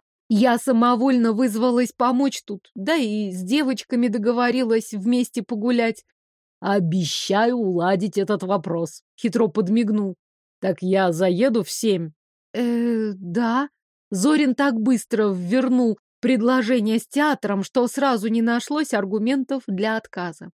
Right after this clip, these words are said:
А после в мысли закралось искушающее. А зачем? Ведь это же не свидание. А как же мои девчонки?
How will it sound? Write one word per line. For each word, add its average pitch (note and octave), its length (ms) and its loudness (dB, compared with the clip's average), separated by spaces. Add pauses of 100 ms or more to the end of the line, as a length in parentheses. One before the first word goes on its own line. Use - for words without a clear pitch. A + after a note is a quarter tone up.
А A#3 140 -6
после D4+ 460 -2 (280)
в G#3 140 0
мысли C#4+ 560 0
закралось B3+ 880 -2 (140)
искушающее. G#3+ 1160 -4 (200)
А F#3+ 300 -4
зачем? F#3+ 500 -2 (280)
Ведь G3+ 180 0
это G#3 220 0
же F3 100 -2
не G#3 140 2
свидание. A3+ 720 0 (380)
А B3+ 80 -8
как D#4 220 2
же B3+ 140 0
мои C4+ 280 4
девчонки? C4 760 0